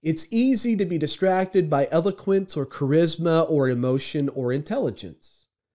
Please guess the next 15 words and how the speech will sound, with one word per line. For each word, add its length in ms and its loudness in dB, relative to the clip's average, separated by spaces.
We 120 2
hear 260 2
something 560 0
that 340 2
sounds 600 -2
like 200 4
a 60 2
message 540 0
from 260 -4
God, 480 0
and 220 -2
we 180 0
don't 340 4
notice 480 6
the 320 2